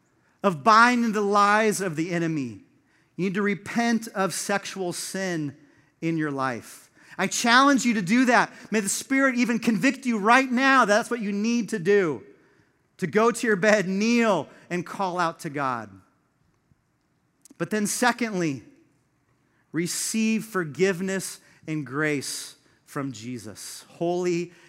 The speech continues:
and healed. Kneeling at your bed, repent, but then receive. Others of you, I encourage you to kneel at your bed and simply renew your commitment to honor God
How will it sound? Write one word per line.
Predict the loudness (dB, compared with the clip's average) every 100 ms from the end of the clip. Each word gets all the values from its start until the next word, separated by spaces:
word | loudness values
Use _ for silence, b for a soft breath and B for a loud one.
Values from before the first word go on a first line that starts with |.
| b
and | -10 -10
healed. | -12 -12 -10 -8 -10 -14 -20 _ _ _ _ _ _ -8
Kneeling | -2 -2 0 0
at | 0 0
your | -2
bed, | -2 0 0 0 -4 -10 _ b b b -6
repent, | -4 -4 -2 0 0 -2 -10 -12 _ _ _ _ _
but | -10 -4
then | -4 -4
receive. | -6 -8 -8 -8 -10 -12 -14 -20 -20 _ _ _ _ _ _ _ _ _ _ _ _ _ _ 2
Others | 2 4 0
of | 0
you, | 0 0
I | 0
encourage | -2 0 0 0 -2
you | -2
to | -2
kneel | -2 -2 -2 -2
at | -2
your | -2 -2
bed | 0 2 0 B B B
and | -2 -2
simply | -2 0 0 -2
renew | -2 0 0 2 2 2
your | 2 -2
commitment | 0 2 2 2 0 -2 -4 B B
to | 0 0
honor | 4 4 6 4
God | 4 6 8 6 4